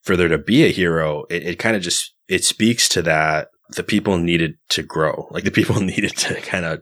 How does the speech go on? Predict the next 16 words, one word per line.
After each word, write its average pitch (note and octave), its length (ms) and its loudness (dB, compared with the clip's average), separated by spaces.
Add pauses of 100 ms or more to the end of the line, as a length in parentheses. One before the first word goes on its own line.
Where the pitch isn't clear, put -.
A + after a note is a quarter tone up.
toughen E2+ 340 -2
up E2 220 -4
and D2+ 220 -6
learn D#2+ 180 -2
how E2+ 120 0
to D#2 40 -2
take D#2+ 220 -4
care D#2+ 160 2
of - 80 -2
themselves D2+ 440 -4
and C#2+ 80 -6
learn D#2+ 180 -2
how D2 80 0
to D2+ 60 -4
take - 200 -4
responsibility. D2+ 840 -4